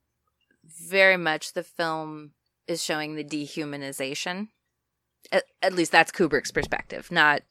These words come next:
that, from the film, from the aspect, from the perspective of the film,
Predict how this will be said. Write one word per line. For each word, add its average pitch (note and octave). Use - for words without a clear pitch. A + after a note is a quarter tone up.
that, -
from G#3+
the G3
film, C4
from A3+
the A3+
aspect, A3
from F#3
the E3+
perspective B3
of G#3
the F3+
film, D3+